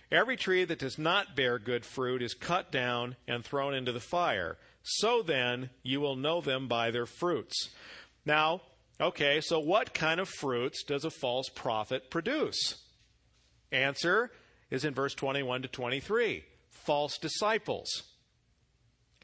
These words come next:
Now, you notice, too, this, these aren't the Satanists that are out there saying, you know, "Gosh, those people are leaving Christianity and going to join the Church of Satan." No, no, no, no. They come in among us.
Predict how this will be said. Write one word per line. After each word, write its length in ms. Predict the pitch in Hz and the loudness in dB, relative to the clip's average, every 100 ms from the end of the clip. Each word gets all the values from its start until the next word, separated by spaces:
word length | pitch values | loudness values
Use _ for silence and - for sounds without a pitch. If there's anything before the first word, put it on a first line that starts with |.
| _ _ _ | _ _ _
Now, 140 | 170 175 | 2 4
you 160 | 175 | 4
notice, 300 | 208 269 202 | 4 2 2
too, 200 | - 202 | 2 2
this, 180 | 180 180 | 2 0
these 280 | 208 180 196 | -2 -4 0
aren't 160 | 180 | 0
the 80 | 139 | 0
Satanists 680 | 131 - 196 190 160 123 - | -4 0 0 0 0 -2 0
that 100 | 135 | 0
are 120 | 131 | 2
out 240 | 127 127 - | 2 0 0
there 200 | 123 117 | 0 0
saying, 240 | 135 123 | -2 0
you 60 | 131 | -2
know, 60 | |
"Gosh, 300 | 117 139 147 | 2 2 2
those 180 | 147 139 | 0 -4
people 300 | - 160 151 | -2 -4 -2
are 100 | 127 | -2
leaving 440 | 127 139 143 135 | -2 -2 -4 -6
Christianity 720 | 131 147 147 151 156 170 120 117 | -6 -6 -4 0 0 2 2 0
and 100 | 123 | 0
going 200 | 120 131 | -2 -2
to 80 | 123 | -4
join 260 | 123 131 | -2 -2
the 80 | 127 | -4
Church 300 | - 139 - | -4 -4 -4
of 60 | 117 | -4
Satan." 520 | 139 160 104 101 95 _ - - - - _ | -2 -4 -6 -12 -14 _ -20 -20 -20 -20 _
No, 100 | 139 | 0
no, 120 | 160 | 0
no, 60 | 147 | 0
no. 220 | 123 92 - _ - | 0 -2 -8 _ 2
They 140 | 151 | 2
come 380 | 175 - 190 185 | 2 0 0 2
in 160 | 160 | 0
among 340 | 143 135 131 120 - | 0 0 -2 -4 -2
us. 320 | 135 110 - | 0 0 -4